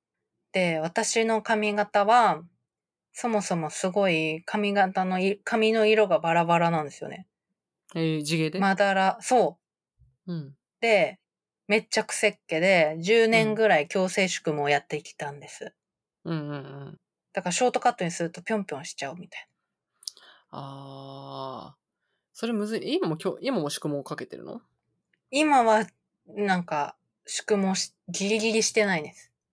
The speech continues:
Speaker 2: うーん。
Speaker 1: でも、だからちょっと膨らんでるんですけど。
Speaker 2: あー、でも縮毛、縮毛とかやってると、その後のあれ、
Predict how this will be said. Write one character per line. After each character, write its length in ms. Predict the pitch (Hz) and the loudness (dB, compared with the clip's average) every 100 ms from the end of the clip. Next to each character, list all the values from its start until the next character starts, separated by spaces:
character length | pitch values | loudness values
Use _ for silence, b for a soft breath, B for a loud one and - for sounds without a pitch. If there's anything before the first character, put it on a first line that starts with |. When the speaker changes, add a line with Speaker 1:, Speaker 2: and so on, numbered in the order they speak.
| _ _ - | _ _ -10
Speaker 2:
う 60 | 170 | -6
ー 480 | 170 170 170 170 170 | -6 -6 -8 -8 -10
ん。 100 | 165 _ - 175 _ _ _ | -12 _ -20 -20 _ _ _
Speaker 1:
で 100 | 214 | -4
も、 140 | 190 175 | -2 -2
だ 100 | 208 | -2
か 160 | 185 | 0
ら 80 | 160 | 0
ち 80 | 165 | -2
ょ 20 | |
っ 20 | |
と 100 | - | -10
膨 260 | 175 - 180 | -12 -6 -2
ら 100 | 175 | -2
ん 80 | 170 | -2
で 100 | 165 | -2
る 120 | 160 | -4
ん 60 | 147 | -10
で 80 | |
す 100 | 147 | -14
け 120 | - 139 | -14 -12
ど。 240 | 139 170 _ | -12 -12 _
Speaker 2:
あ 120 | - 143 | -14 -12
ー、 40 | |
で 80 | 143 | -12
も 60 | |
縮 380 | 160 - 294 277 | -14 -12 -8 -8
毛、 100 | - - - | -10 -20 -18
縮 340 | - 262 262 | -12 -8 -8
毛 60 | 254 | -6
と 80 | 247 | -4
か 80 | |
や 60 | 160 | -4
っ 40 | |
て 100 | 160 | -4
る 60 | 156 | -8
と、 80 | 143 | -6
そ 120 | 175 | -4
の 120 | 190 | -2
後 180 | 214 - | 0 -2
の 120 | 117 | -4
あ 80 | |
れ、 80 | 73 | -6